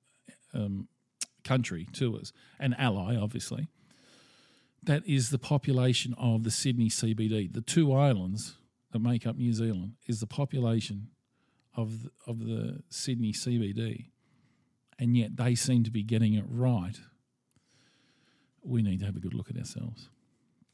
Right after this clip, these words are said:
So that's my thoughts on that. Oh, God, political. I don't really like being political, but this is the, this is the shit that's going on at the moment, and, and it's, it's really frustrating because, um, I think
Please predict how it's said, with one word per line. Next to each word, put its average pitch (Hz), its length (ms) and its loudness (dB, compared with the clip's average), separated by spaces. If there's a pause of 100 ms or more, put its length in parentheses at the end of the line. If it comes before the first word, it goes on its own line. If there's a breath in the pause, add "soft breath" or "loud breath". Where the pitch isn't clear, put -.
(580)
So - 180 2
that's 156 220 2
my 147 140 4
thoughts 127 320 0
on 120 60 4
that. 123 140 2
Oh, 113 360 -4
God, - 240 -4
political. 123 420 -4
I 98 60 -4
don't 143 200 6
really 143 180 10
like 131 280 6
being 135 240 4
political, 143 460 2
but 123 180 -2 (520 soft breath)
this 139 100 6
is 139 100 6
the, 156 140 8
this 147 220 4
is 147 120 4
the 147 80 2
shit 156 220 -2
that's 120 160 -2
going 127 200 4
on 135 120 4
at 175 60 6
the 180 60 2
moment, 110 300 4
and, 113 140 4
and 117 260 4
it's, - 360 -2 (880 soft breath)
it's - 200 -2
really 131 220 4
frustrating 113 640 0 (200)
because, 117 500 -2
um, 104 400 0 (400)
I 107 80 -2
think - 600 -4